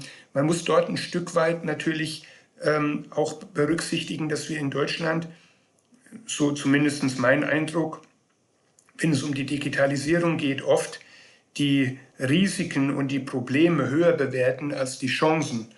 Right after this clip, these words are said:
und, und die, die Vorteile, die diese In-, Te-, Technologie mit sich bringt. Ähm, ich glaube, ähm, wir haben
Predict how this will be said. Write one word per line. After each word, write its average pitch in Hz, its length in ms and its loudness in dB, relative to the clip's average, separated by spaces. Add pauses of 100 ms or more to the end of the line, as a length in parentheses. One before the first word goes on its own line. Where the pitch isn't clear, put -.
(240)
und, 135 460 0
und 127 420 0
die, 131 380 0
die 127 180 -6
Vorteile, 123 600 2
die 127 140 -12
diese 127 240 -6
In-, 123 180 -8
Te-, 143 260 -8 (340)
Technologie 127 540 -2
mit 117 160 -6
sich - 220 -10
bringt. 131 260 -8 (580)
Ähm, 135 340 2
ich - 140 -8
glaube, 180 420 6 (440)
ähm, 139 560 -2
wir 135 300 0
haben 160 400 2